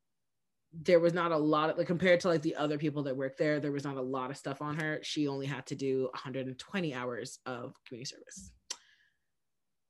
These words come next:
And so the moral of this story is, first of all, if they're doing shady shit at work, like,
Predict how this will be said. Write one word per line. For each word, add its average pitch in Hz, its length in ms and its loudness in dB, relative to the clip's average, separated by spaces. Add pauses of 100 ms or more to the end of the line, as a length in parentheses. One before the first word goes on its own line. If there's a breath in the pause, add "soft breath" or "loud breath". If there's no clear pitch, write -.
(360)
And 190 120 -2
so 202 460 6
the 156 80 -2
moral 285 320 6
of 214 120 4
this 214 200 4
story 117 480 0
is, 139 480 -2 (400)
first 202 240 -6
of 175 80 -2
all, 147 80 2
if - 220 -4
they're 160 140 2
doing 247 160 0
shady 185 280 0
shit 202 160 -4
at 151 120 -2
work, 160 340 -2
like, 135 240 -8